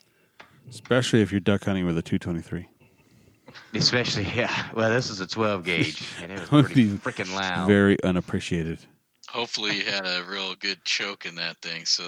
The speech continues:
Speaker 3: <laughs> you didn't get too much of a spread coming out of the barrel.
Speaker 2: Man, dude, I thought my head was gonna explode, yeah. But, you know, it is what it is. Mm-hmm.
Speaker 3: You gotta stop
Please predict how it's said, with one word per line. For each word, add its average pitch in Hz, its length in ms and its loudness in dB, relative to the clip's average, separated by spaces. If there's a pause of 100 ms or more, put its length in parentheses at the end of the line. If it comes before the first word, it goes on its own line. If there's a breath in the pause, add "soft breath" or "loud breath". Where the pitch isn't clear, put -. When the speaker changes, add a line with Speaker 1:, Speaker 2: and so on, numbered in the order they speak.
Speaker 3:
<laughs> - 80 -10
you - 380 -8
didn't 110 360 -8
get 104 160 -6
too 104 140 -12
much 104 240 -8
of - 80 -12
a 85 40 -4
spread 101 460 -4
coming 90 220 -12
out 90 120 -8
of 90 60 -10
the 85 80 -20
barrel. 87 400 -8 (420)
Speaker 2:
Man, 123 560 -6
dude, 107 200 -6
I 92 80 -6
thought 92 260 -8
my 85 140 -8
head 87 180 -8
was 78 140 -14
gonna 76 120 -16
explode, 76 420 -20
yeah. 76 260 -16 (100)
But, 78 220 -14 (320)
you 82 180 -16
know, 73 180 -14 (320)
it 87 140 -14
is 78 240 -14
what 71 120 -12
it 67 80 -18
is. - 180 -18 (260)
Mm-hmm. 85 320 -12
Speaker 3:
You 90 80 -8
gotta 95 180 -2
stop - 340 0